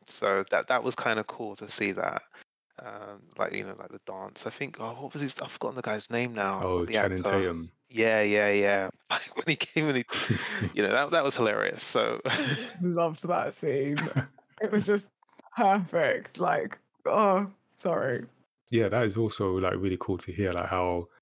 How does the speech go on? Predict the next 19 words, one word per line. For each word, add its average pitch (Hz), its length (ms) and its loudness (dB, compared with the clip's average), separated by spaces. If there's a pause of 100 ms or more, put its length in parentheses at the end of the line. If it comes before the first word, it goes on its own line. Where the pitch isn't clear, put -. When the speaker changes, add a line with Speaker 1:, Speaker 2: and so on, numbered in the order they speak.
(400)
Speaker 2:
how 90 160 -2
that 90 140 2
was 90 140 -10
received. 90 360 -2
And 92 260 -2
I 98 80 0
think 107 220 0
in 95 100 0
terms 92 280 -4
of 92 60 0
the 87 60 -2
references, 92 720 -2
I 98 60 2
don't 104 140 2
know 98 80 2
if 92 120 -4
anyone 92 260 0
had 92 180 0
any 90 380 -2